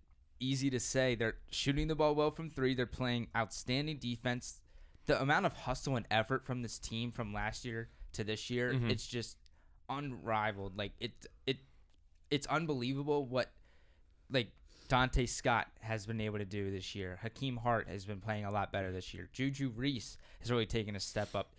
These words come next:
Speaker 1: Kevin Willard is getting the most out of these guys.
Speaker 2: Yeah.
Speaker 1: And talk about the addition of Jameer Young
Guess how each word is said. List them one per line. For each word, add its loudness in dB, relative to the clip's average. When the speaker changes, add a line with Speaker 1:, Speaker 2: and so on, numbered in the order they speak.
Speaker 1:
Kevin 6
Willard 2
is -4
getting -2
the -4
most -4
out 0
of -6
these -4
guys. 2
Speaker 2:
Yeah. 0
Speaker 1:
And 0
talk 4
about 2
the -4
addition -4
of -6
Jameer -4
Young -2